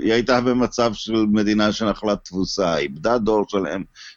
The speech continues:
של אנשים, איבדה את הכלכלה. אם אנחנו באמת, אה, מדברים על, אה, הסיבה שאנחנו עושים היום פוסט היסטורי, בגלל ש-, אתה יודע, אנחנו על ס-, אנחנו על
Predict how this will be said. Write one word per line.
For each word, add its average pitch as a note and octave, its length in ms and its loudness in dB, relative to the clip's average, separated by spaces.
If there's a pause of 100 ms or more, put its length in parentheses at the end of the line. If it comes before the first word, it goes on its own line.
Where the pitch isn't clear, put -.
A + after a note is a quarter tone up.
של G2+ 140 -2
אנשים, F#2 580 2
איבדה D#2 360 2
את A#2 140 -2
הכלכלה. G2 680 2 (880)
אם G#2+ 160 2
אנחנו G2 400 2
באמת, F2+ 500 0
אה, D#2+ 220 2
מדברים E2 520 0
על, E2+ 300 2
אה, D#2+ 300 2
הסיבה E2+ 440 0
שאנחנו - 440 -2
עושים F2+ 300 0
היום F2 320 2
פוסט F#2 280 -2
היסטורי, F#2+ 480 0
בגלל E2 320 0
ש-, - 160 -6 (720)
אתה F2+ 80 -6
יודע, F2 180 0
אנחנו E2+ 340 0
על E2 100 2
ס-, - 180 -4
אנחנו E2+ 480 0
על D#2 80 2